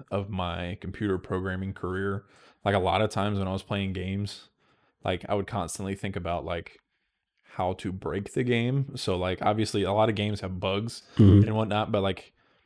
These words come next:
Speaker 1: I would process, like, I would be so more, so much more focused on how they potentially, like,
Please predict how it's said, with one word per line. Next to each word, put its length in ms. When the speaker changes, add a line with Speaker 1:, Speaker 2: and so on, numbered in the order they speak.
Speaker 1:
I 100
would 160
process, 600
like, 100
I 100
would 160
be 120
so 340
more, 360
so 200
much 220
more 100
focused 540
on 480
how 560
they 100
potentially, 520
like, 320